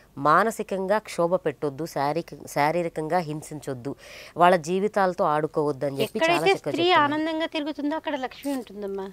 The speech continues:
Speaker 1: అవును, చాలా చక్కగా తెలియజేశారమ్మా. Thank you so much. విన్నారు కదండి, వివాహానికి పనికిరాని మగవారు కనుక ఇలాంటి విషయాల్లో వివాహానికి చేసుకుంటే ఎలాంటి జాగ్రత్తలు తీసుకోవాలి, ముందుగానే ట్రీట్మెంట్లు కూడా ఉంటాయి.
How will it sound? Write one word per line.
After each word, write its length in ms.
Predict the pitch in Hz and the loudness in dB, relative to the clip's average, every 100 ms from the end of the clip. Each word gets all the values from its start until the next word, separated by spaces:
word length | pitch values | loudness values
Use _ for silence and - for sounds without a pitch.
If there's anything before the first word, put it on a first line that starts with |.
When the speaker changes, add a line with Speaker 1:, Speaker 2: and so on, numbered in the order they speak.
| 147 | -6
Speaker 1:
అవును, 180 | 135 127 - _ _ _ - - - | -8 -10 -20 _ _ _ -20 -10 0
చాలా 300 | 147 156 190 | 4 6 4
చక్కగా 280 | 180 - 160 | 2 -4 -4
తెలియజేశారమ్మా. 720 | 151 143 143 135 135 139 170 - - | -4 -4 -4 -6 -6 -8 -10 -12 -6
Thank 220 | 139 139 | -6 -6
you 120 | - | -6
so 140 | 143 160 | -6 -8
much. 220 | 190 - - - - - | -12 -18 -20 -20 -12 0
విన్నారు 300 | 226 247 226 | 4 4 4
కదండి, 480 | 208 185 185 214 247 | 4 4 2 -2 -8
వివాహానికి 640 | 151 185 220 196 202 185 165 | -4 4 6 6 0 -4 -4
పనికిరాని 680 | 160 160 185 180 165 156 | -2 -2 -2 -4 -2 -4
మగవారు 680 | 147 135 139 175 175 170 147 - - - | -4 -4 -2 -2 -2 -4 -6 -10 -18 -6
కనుక 440 | 156 185 190 139 - 156 | -2 0 2 0 0 -4
ఇలాంటి 380 | 170 165 165 | 0 0 -2
విషయాల్లో 600 | 151 143 - 185 170 156 160 | -4 -6 -4 -2 -2 -2 -2
వివాహానికి 760 | 143 151 165 156 156 156 143 - | -2 -2 -2 -4 -8 -8 -10 -4
చేసుకుంటే 540 | 151 156 - 151 175 - - - - | -4 -4 -6 -4 -4 -6 -10 -16 0
ఎలాంటి 460 | 165 175 214 233 214 | 2 4 2 2 -2
జాగ్రత్తలు 600 | 143 160 160 170 165 147 | 2 0 2 -4 -4 -8
తీసుకోవాలి, 680 | 139 135 - 127 131 151 | -8 -8 -2 0 0 0
ముందుగానే 640 | 196 147 175 202 190 185 190 | -2 -4 -2 2 2 2 -2
ట్రీట్మెంట్లు 600 | - 147 151 160 156 147 | -6 -8 -6 -6 -6 -8
కూడా 280 | 143 143 143 | -6 -4 -4
ఉంటాయి. 560 | 127 143 143 135 151 | -6 -6 -4 -2 -2